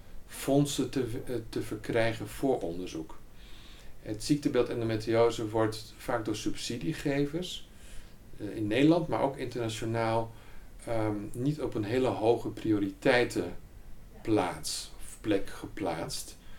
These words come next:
Waardoor wij keer op keer moeten aantonen hoe relevant het is voor vrouwen en wat de impact daarvan is enzovoort. Daarbij moeten we concurreren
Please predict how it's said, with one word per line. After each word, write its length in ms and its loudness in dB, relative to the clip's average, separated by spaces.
Waardoor 880 6
wij 220 4
keer 240 4
op 100 -2
keer 440 2
moeten 400 -4
aantonen 540 0
hoe 180 2
relevant 580 4
het 160 -8
is 200 -2
voor 140 -10
vrouwen 520 -2
en 160 -6
wat 180 0
de 120 -6
impact 480 -2
daarvan 400 -8
is 240 -6
enzovoort. 600 -6
Daarbij 320 4
moeten 220 2
we 80 4
concurreren 920 4